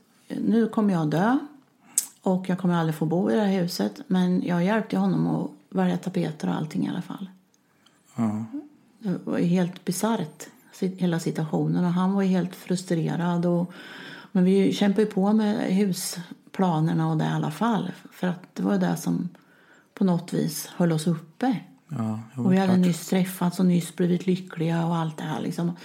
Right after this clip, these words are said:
Speaker 1: Och jag hade ännu en gång tänkt att, ja, jag får inte vara lycklig.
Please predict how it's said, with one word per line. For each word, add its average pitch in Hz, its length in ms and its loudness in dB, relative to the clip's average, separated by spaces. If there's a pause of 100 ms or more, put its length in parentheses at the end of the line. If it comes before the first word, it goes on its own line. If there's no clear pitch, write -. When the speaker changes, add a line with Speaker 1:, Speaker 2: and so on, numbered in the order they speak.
(160)
Speaker 1:
Och - 260 -2
jag 185 80 4
hade 185 180 4
ännu 180 360 4
en 214 260 4
gång 160 260 2
tänkt 156 260 0
att, 160 100 -4
ja, 185 160 2
jag 214 220 2
får 175 140 0
inte 160 220 0
vara 180 220 0
lycklig. - 600 -4